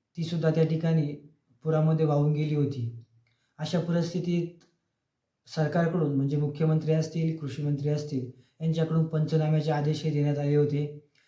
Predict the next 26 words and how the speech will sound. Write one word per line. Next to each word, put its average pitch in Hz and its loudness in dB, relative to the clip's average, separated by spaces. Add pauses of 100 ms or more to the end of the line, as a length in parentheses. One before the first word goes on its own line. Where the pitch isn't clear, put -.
(280)
शेतकऱ्यांना 165 2
मदत 151 2
करण्याचे 156 0
आव्हान 151 0
त्यांच्याकडून 143 -4
करण्यात 135 -2
आलं 139 0
होतं. 131 -4 (460)
त्या 170 -4
संदर्भात 170 0
आता 165 -4 (120)
एक 143 -6
जीआर 147 0
प्रसिद्ध 151 -2
करण्यात 147 0
आलेला 147 0
आहे. 131 -2 (480)
त्यामध्ये 165 0
कोणत्या 156 0
जिल्ह्याला 156 2
किती - -8
मदत 160 4
ही 160 0
दिली 147 0
जाणार 147 2
आहे, 139 -2